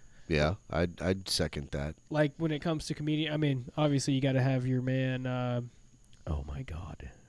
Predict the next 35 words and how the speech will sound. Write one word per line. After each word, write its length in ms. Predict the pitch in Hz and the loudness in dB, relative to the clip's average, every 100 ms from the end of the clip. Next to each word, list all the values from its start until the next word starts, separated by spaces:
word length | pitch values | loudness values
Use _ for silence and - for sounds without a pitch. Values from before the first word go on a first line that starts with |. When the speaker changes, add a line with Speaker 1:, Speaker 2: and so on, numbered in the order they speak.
| - | 2
Speaker 2:
Who 80 | 175 | 6
were 160 | 151 135 | 8 6
we 120 | 131 | 4
going 280 | 127 123 123 | 0 0 0
on 200 | 120 127 | -2 -2
the 140 | 127 | 0
other 140 | 123 | 0
night? 240 | 123 120 123 | 0 -2 0
What 80 | 143 | 0
was 100 | 131 | 0
his 100 | 131 | 0
name? 220 | 139 135 | -2 6
Speaker 1:
Mitch 320 | 110 151 139 | 12 12 12
Hedberg. 420 | 113 151 139 120 98 | 12 12 12 12 12
Speaker 2:
Mitch 180 | 98 87 | 12 12
Speaker 1:
<laughs> 20 | |
Speaker 2:
Hed-, 640 | 123 165 226 - - 160 | 12 12 12 12 10 12
dude. 240 | 170 156 147 - - | 12 12 12 12 4
Speaker 1:
The 240 | 165 151 156 | 4 10 12
legend. 840 | 147 156 202 180 175 123 110 87 - - | 12 12 12 12 12 10 6 -2 -8 -2
Speaker 2:
Nick 460 | 165 180 208 - - | 6 12 12 12 12
was 160 | 175 - | 12 12
smashing 1500 | - 170 170 175 175 175 170 180 180 170 165 - 151 139 | 6 8 8 10 10 10 12 12 12 12 10 10 8 10
Speaker 1:
Mitch 220 | 110 147 | 10 8
Speaker 2:
this 60 | - | 10
Hedberg 460 | 139 127 131 123 123 | 6 8 6 6 10
the 60 | |
other 80 | 135 | 10
Speaker 1:
fucking 180 | 120 127 | 10 8
Speaker 2:
night, 220 | 113 113 | 8 8
dude. 100 | 98 | 8
Speaker 1:
Hedberg. 280 | 98 90 80 | 4 0 4
Speaker 2:
It 100 | - | 8
was 140 | 143 | 10
awesome. 520 | 147 143 135 - 123 | 10 8 8 4 0